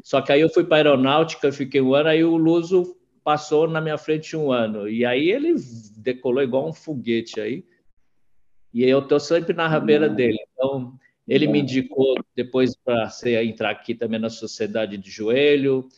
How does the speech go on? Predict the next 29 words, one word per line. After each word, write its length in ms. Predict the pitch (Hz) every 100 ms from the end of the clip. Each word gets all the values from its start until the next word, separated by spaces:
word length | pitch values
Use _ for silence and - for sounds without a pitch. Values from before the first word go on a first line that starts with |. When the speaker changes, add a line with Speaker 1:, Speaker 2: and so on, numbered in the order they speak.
| - _ _ _
Speaker 1:
ele 220 | 110 113
me 140 | 117
indicou 420 | 120 117 113 113 113
pra 140 | 110
ser 240 | - 110
chefe 400 | - - 104 -
do 120 | 98 98
grupo 380 | 107 110 107
do 160 | 101 113
Joelho, 480 | 101 104 117 117 101
depois 400 | 104 - 107 -
que 140 | 107
ele 360 | 101 95 98 101
saiu 400 | - 95 101 104
também, 520 | - 98 107 123 127
então 500 | 127 127 127 110 95 _ _ - -
tem 140 | 113
Speaker 2:
Indiquei 420 | 113 120 139 160
não, 280 | 147 135 120
Kubota, 500 | - 110 110 104 -
você 320 | 92 98 - 107
fez 240 | 120 123
por 160 | - 147
merecer, 600 | 156 175 165 127 113 104
é 40 |
uma 300 | 95 - -
coisa 320 | - 110 117
natural. 640 | 123 127 - - 139 113 - - _ _
Não 160 | -